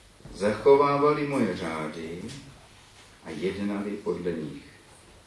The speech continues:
I budou mým lidem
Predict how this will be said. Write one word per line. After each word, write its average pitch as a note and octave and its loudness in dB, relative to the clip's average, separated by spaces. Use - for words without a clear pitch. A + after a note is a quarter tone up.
I - 2
budou D#3 6
mým C3 6
lidem G2+ 0